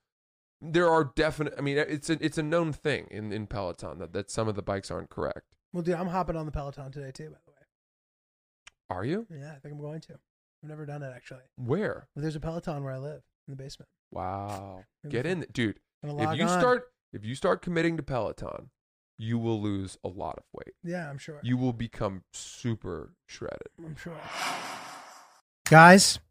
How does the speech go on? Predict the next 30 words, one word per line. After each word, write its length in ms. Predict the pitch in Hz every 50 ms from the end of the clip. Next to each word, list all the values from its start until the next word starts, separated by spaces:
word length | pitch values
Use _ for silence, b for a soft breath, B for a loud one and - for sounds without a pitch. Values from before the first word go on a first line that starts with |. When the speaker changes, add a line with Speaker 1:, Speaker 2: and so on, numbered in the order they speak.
| _ _ _ _
Speaker 2:
if 140 | - 135 -
you're 80 | 143 131
thinking 260 | - 185 185 175 202
about 160 | 196 190 180
starting 260 | - - 160 165 170
a 100 | 180 170
podcast, 720 | 180 185 180 190 - - 143 127 123 117 - - - - - _ _ _ _ _ _ _ _ _ _ _ _ -
fill 180 | - 160 156
in 60 | 156 156
the 60 | 151
blanks 320 | 143 147 143 139 131 -
here. 260 | - 143 123 117 110 - _ _ _ _ _ _
If 120 | - 135 -
I 140 | 165 165
were 340 | 170 170 170 170 170 160 - _ _ _ _ _ _ _ _ _ - - -
in 120 | 202 170
a 60 | 160
concert 380 | - - 170 170 170 - - 185
right 160 | 180 185 190
now 300 | 190 190 196 202 214 196 -
and 100 | 185 175
I 40 | 170
said, 160 | - 175 175
"If 80 | 147 160
you're 80 | 175
thinking 300 | - - 233 220 208 214
about 260 | 214 202 220 220 214
starting 360 | - - 214 196 185 180 185 185
a 60 | 180
podcast," 840 | - - 202 196 196 196 196 196 196 - 254 247 220 160 - -